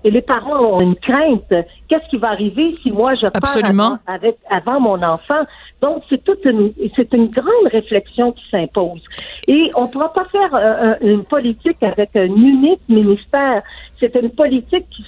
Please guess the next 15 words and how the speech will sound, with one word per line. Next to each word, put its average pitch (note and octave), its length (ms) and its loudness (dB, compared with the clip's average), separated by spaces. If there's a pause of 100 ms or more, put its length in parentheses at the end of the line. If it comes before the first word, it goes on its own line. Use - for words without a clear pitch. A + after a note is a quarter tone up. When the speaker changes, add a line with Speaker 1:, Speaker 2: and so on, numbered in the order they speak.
(100)
Speaker 1:
sera A#3 260 0 (180)
faite D#4 280 0
en F#3+ 120 -2 (120)
concertation C4+ 840 0
avec F#3+ 320 -2
d'autres D#4 380 0
ministères. A3 680 0
Speaker 2:
D'accord. G3+ 360 -4
Speaker 1:
Ce B3 80 -4
sera C#4+ 260 -4
une B3+ 140 -2
politique D#4+ 640 -2
évolutive A3+ 760 0 (320)
et G#3 100 2
j'espère D4+ 540 -2